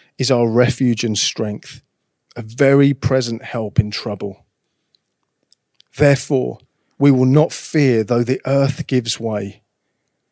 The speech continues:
though the mountains be moved into the heart of the sea, though the waters roar and foam, though the mountains tremble at its swelling.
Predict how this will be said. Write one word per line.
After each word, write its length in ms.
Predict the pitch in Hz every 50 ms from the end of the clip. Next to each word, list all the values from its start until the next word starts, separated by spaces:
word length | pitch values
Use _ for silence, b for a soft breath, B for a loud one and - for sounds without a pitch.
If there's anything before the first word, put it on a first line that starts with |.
| _ _ _ _ _ _ _ _ _ _ _ _ _ _ _ _
though 100 | - 151
the 100 | 143 139
mountains 680 | 135 135 135 139 147 156 156 151 - - 131 117 107 -
be 160 | - - 123
moved 420 | 123 127 131 135 131 120 110 101 -
into 220 | 120 113 - -
the 140 | 117 120 110
heart 260 | - - 123 120 -
of 140 | - 117 120
the 80 | 120 -
sea, 320 | - - - 127 120 117
though 180 | 110 139 143 147
the 100 | 135 131
waters 600 | 120 120 139 160 160 151 143 - - 110 95 110
roar 420 | 110 123 135 139 131 117 113 113
and 160 | 101 101 101
foam, 480 | - - - 135 127 117 110 101 98 - _ _ _ _ _ _ _ _
though 120 | - 143 151
the 80 | 156
mountains 600 | 151 151 170 175 180 185 - - 156 135 - -
tremble 720 | - - - - - - 196 196 185 160 127 113 107 123 -
at 120 | 127 127
its 160 | 131 - -
swelling. 640 | - - - - 127 131 120 113 107 101 95 - _